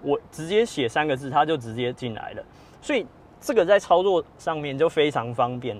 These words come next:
你不用在那边等它，等半天你才能输入第二个字。当然，你还可以借由方盘上面的这个，这个声控按键，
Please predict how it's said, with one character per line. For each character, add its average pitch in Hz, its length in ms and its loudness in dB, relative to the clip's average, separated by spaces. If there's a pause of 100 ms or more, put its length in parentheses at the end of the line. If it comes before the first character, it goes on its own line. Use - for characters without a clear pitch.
你 113 140 -8
不 123 80 -6
用 165 180 0
在 151 100 0
那 151 40 -2
边 147 200 -6
等 110 220 -4
它， 127 160 0
等 110 240 -8
半 147 240 0
天 127 180 -4 (280)
你 - 80 -14
才 117 100 -2
能 123 120 0
输 139 120 -8
入 135 120 -4
第 131 180 0
二 123 60 2
个 107 120 -4
字。 110 220 -16 (300)
当 240 160 4
然， 160 180 0
你 139 160 -4
还 139 140 0
可 208 100 -2
以 147 160 -2 (100)
借 185 260 -4
由 110 280 0 (420)
方 233 280 4
盘 127 320 -2 (280)
上 196 280 2
面 170 200 -2
的 120 140 0
这 156 220 2
个， 131 200 0 (520)
这 165 100 -2
个 135 100 6
声 170 200 2
控 185 160 -2
按 139 180 0
键， 117 220 -6